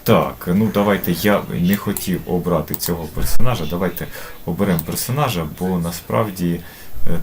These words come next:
так. Тут персонажів небагато. Давайте подивимось. Гра випущена в дев'яносто сьомому році, але порт здає...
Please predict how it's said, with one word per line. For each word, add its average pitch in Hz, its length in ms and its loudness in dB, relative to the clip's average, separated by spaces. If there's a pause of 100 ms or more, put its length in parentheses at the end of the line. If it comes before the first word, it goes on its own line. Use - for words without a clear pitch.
так. 76 420 -4 (1900)
Тут 117 140 -2
персонажів 92 840 -2
небагато. 101 720 -2 (1700)
Давайте 76 260 -6
подивимось. 76 360 -6
Гра 113 220 10
випущена 101 400 2
в 90 80 -2
дев'яносто 104 400 -2
сьомому 117 340 -2
році, 180 380 0
але 113 240 0
порт 156 320 -2
здає... 107 420 -2